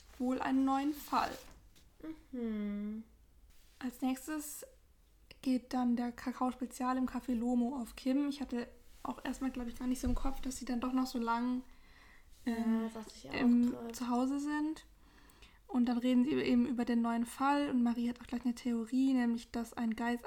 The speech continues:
Speaker 1: einer Toten durch Frau Schmidt gesprochen hat. Sie hat da auch vor kurzem ein Buch drüber gelesen. Und dann kann's ja eben sein, dass Frau Schmidt ein Medium ist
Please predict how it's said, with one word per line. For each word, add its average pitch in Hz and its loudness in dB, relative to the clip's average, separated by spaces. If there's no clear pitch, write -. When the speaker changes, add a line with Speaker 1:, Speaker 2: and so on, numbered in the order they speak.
Speaker 1:
einer 233 -4
Toten 277 -2
durch 254 -4
Frau - -6
Schmidt 254 0
gesprochen 247 -2
hat. 240 -2
Sie 247 0
hat 240 -2
da 240 0
auch 233 -2
vor 240 -4
kurzem 247 0
ein 226 2
Buch 277 2
drüber 302 0
gelesen. 285 0
Und 269 6
dann 254 2
kann's 254 -2
ja 240 -2
eben 233 0
sein, 240 0
dass 233 -4
Frau - -8
Schmidt 247 0
ein 247 6
Medium 269 6
ist 277 -4